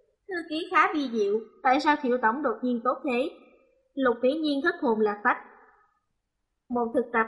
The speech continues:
cùng đợt với cậu, kéo cậu lại gần nhỏ giọng, "Này, Lục Vĩ Nhiên, tất cả mọi người đang nhìn cậu kìa." Lúc này, hồn Lục Vĩ Nhiên mới quay về sát. Cậu ngó xung quanh thì nhận được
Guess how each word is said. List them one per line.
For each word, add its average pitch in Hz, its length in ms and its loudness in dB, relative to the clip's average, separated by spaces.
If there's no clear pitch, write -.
cùng 233 180 0
đợt 226 200 2
với 320 160 -2
cậu, 226 300 2
kéo 311 220 2
cậu 247 120 4
lại 240 200 0
gần 220 220 0
nhỏ 208 220 -4
giọng, 208 300 -2
"Này, 220 340 0
Lục 226 200 2
Vĩ 254 120 -2
Nhiên, 262 340 -2
tất 311 160 2
cả 254 120 2
mọi 277 200 2
người 233 200 4
đang 247 180 0
nhìn 214 180 -2
cậu 208 220 0
kìa." 196 200 -6
Lúc 330 200 0
này, 233 440 4
hồn 262 200 4
Lục 240 200 2
Vĩ 254 80 2
Nhiên 294 280 -2
mới 302 100 -2
quay 277 220 2
về 208 140 -2
sát. 269 340 0
Cậu 262 200 4
ngó 277 140 4
xung 277 200 0
quanh 262 240 4
thì 269 140 2
nhận 247 280 2
được 240 140 4